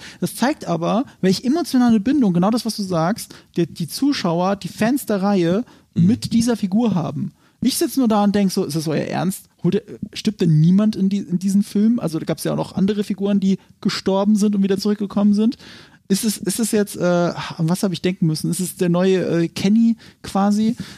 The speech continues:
Speaker 1: Also d-, das fand ich ein bisschen komisch. Ähm, okay, ist halt so. Hat aber emotional super viele Leute erreicht. Also ich
Speaker 2: Mhm.
Speaker 1: weiß, ich kenne Leute, die Tränchen in den Augen hatten, als sie den Trailer gesehen haben.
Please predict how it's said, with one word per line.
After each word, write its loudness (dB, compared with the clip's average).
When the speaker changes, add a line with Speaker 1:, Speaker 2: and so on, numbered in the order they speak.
Speaker 1:
Also 0
d-, -6
das -2
fand 4
ich 2
ein -4
bisschen 4
komisch. 0
Ähm, 2
okay, 0
ist -2
halt 2
so. -2
Hat 0
aber -2
emotional 2
super 0
viele 0
Leute 0
erreicht. -6
Also -2
ich 0
Speaker 2:
Mhm. -2
Speaker 1:
weiß, -2
ich -6
kenne 4
Leute, 2
die 0
Tränchen 0
in -4
den -4
Augen -2
hatten, -2
als -4
sie -4
den 0
Trailer 0
gesehen -4
haben. -6